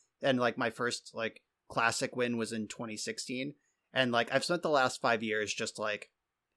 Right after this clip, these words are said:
"Hey, I won a Classic. Maybe I am good at Magic. Wait, no, anyone can do it once." And then, like, I win the Invitational. It's like, "Maybe I am good at this. No, anyone can do it once." And then it's like, like, the, the pressure to, like, stay relevant and keep up with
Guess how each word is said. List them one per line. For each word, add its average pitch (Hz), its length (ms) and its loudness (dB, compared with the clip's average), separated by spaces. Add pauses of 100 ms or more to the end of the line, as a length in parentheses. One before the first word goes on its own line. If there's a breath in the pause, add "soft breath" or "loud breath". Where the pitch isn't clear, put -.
(140)
"Hey, 160 120 2
I 143 60 6
won 120 180 2
a 117 60 0
Classic. 139 580 -2 (140)
Maybe 139 300 2
I 139 80 2
am 143 180 0
good 110 140 -2
at 87 100 -6
Magic. - 360 -8 (220)
Wait, 127 280 2
no, 117 240 4
anyone 107 340 0
can 110 140 -8
do 104 140 -6
it 73 100 -8
once." 101 400 -6 (480)
And 139 140 4
then, 139 120 6
like, 131 160 4
I 127 40 4
win 123 200 0
the 120 100 2
Invitational. 107 600 -4
It's 107 160 -8
like, 104 280 -6 (340)
"Maybe 156 240 2
I 156 120 2
am 151 200 0
good 113 160 -4
at 104 80 -10
this. - 320 -8 (100)
No, 131 220 6
anyone 117 320 4
can 113 160 -6
do 104 160 -4
it 95 100 -4
once." 104 440 -2 (360)
And 135 160 4
then 127 140 2
it's 123 180 0
like, 113 320 -2 (440)
like, 131 280 2
the, 127 400 4
the 135 120 2
pressure 143 420 2
to, 127 100 4
like, 107 220 -2
stay 107 380 0
relevant 110 560 -2
and 113 160 -8
keep 120 240 -6
up 107 200 -4
with 123 140 -4